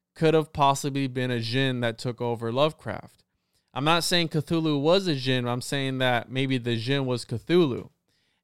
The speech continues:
And it, they got a bunch of views and comments on, on the, on the TikTok video, and people were just tearing me a new asshole. And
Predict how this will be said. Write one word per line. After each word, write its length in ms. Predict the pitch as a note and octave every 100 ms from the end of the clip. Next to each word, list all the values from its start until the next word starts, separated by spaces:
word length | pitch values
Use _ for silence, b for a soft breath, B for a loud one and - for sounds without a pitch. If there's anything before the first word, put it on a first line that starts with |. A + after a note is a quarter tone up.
| -
And 480 | C3+ C#3 C#3 C#3 B2+
it, 280 | C#3+ C#3 - _ _ _ _ _ _ _ - B2+ C3+ _ _ _
they 140 | C#3
got 160 | D#3 D3+
a 40 |
bunch 240 | D#3 E3 D#3+
of 260 | C3 - _ -
views 500 | A#2+ D3+ D#3+ D#3 C3+
and 120 | B2+
comments 400 | D3 D3 C#3+ C3
on, 280 | C#3 C3+ B2
on 360 | A#2+ B2 A#2+ A#2
the, 460 | A#2+ A#2+ A2+ G#2+ -
on 180 | - A#2
the 80 | A2+
TikTok 440 | E3 E3+ C#3+ B2+
video, 340 | A#2+ A#2+ A#2+ A2+
and 140 | A2+
people 220 | C3 C3+
were 80 | B2+
just 200 | A#2 A2+
tearing 260 | - A2+ A#2
me 80 | A2+
a 40 |
new 200 | A2+ A2+
asshole. 500 | C3 D3 - G2+ A2 _ _ _ _ _
And 600 | - A#2 A#2 A2+ A2+ A2+